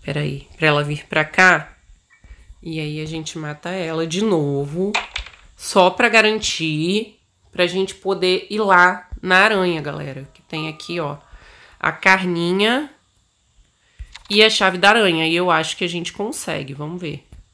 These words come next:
Vamos ver se a gente vai conseguir fazer tudo. Falta pouco, galera, falta pouco. Eu acho que a gente vai vencer a Granny Barbie pela primeira vez na vida, hein? Ó, vou deixar mirado aqui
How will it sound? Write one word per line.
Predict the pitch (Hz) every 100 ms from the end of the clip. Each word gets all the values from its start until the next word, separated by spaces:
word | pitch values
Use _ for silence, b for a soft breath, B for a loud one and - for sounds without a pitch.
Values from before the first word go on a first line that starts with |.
| _
Vamos | 147 147
ver | 147
se | 147 156
a |
gente | 156 156 -
vai | 165
conseguir | 160 175 175 - 160 175
fazer | 175 180 185 196 -
tudo. | 170 151 120 120 123 _ _ -
Falta | 160 160 214
pouco, | - 175 151 -
galera, | 143 139 131 131 127
falta | - 170 208
pouco. | - 156 139 - 139 B B B
Eu | 151
acho | 156 160 -
que |
a | 180
gente | 180 170
vai | 180
vencer | 185 190 185
a | 180
Granny | 175 175
Barbie | 170 151 135 -
pela | 143 143 147
primeira | 151 147 156 190
vez | 196 190
na | 208
vida, | 196 147 127 135
hein? | 147 151 b b b b b _
Ó, | - 123 127 - _ _ _ _ _ _ _ _ _ _ _
vou | 139 143
deixar | 131 143 - 147
mirado | 156 180 156 147 143
aqui | 147 - 156 143 170